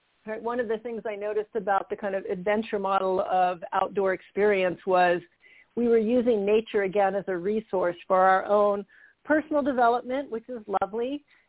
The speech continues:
and, you know, fun and enjoyment, but where was the giving back, right? And I always found in my relationship with plants, there was such a giving back, whether it was, you know, through song or my breath or just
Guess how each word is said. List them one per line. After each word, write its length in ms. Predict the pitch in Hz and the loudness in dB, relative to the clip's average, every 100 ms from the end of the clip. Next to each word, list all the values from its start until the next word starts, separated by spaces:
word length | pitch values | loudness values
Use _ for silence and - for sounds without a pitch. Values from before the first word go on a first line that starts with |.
| - | -10
and, 440 | 220 208 202 202 214 | -6 -4 -4 -4 -4
you 100 | 226 | -2
know, 180 | 196 180 _ | -2 -4 _
fun 380 | 254 247 240 240 | -6 -4 -4 -4
and 100 | 220 | -2
enjoyment, 720 | 208 196 220 254 320 208 202 | -4 -4 -4 -2 -2 -2 -2
but 200 | 220 208 202 | -4 -6 -2
where 220 | 233 269 | 2 2
was 100 | 269 220 | 0 -4
the 80 | 240 | -4
giving 340 | 226 220 196 | -2 0 0
back, 340 | 180 175 - - - _ _ _ _ _ _ 185 | 2 2 0 -10 -20 _ _ _ _ _ _ 0
right? 220 | 185 196 | 0 2
And 100 | 202 | 2
I 120 | 202 | 4
always 160 | 220 226 - | 4 0 -2
found 160 | 220 | -8
in 60 | 214 | -4
my 100 | 208 | -4
relationship 560 | 202 214 214 208 214 | -4 -4 -6 -10 -12
with 100 | 196 - - | -12 -12 -10
plants, 280 | 220 196 - | -8 -6 -4
there 100 | 196 | -4
was 100 | 190 | -4
such 160 | 220 220 | -6 -4
a 60 | |
giving 400 | 190 208 208 196 | -2 -2 -2 -6
back, 380 | 170 190 170 - - | -4 -2 -2 -6 -8
whether 280 | 190 190 196 | -6 -4 -4
it 100 | 185 | -8
was, 100 | 202 _ _ | -16 _ _
you 140 | - | -12
know, 180 | 190 180 - | -8 -8 -8
through 140 | 196 175 _ | -8 -8 _
song 720 | 277 262 247 247 233 233 220 220 _ _ - | 0 2 0 0 0 -2 -4 -8 _ _ -8
or 140 | 196 | -4
my 200 | 185 180 | -2 -2
breath 460 | 190 233 269 254 247 - | -4 0 4 4 2 -2
or 100 | 208 | -8
just 220 | 196 262 | -8 -10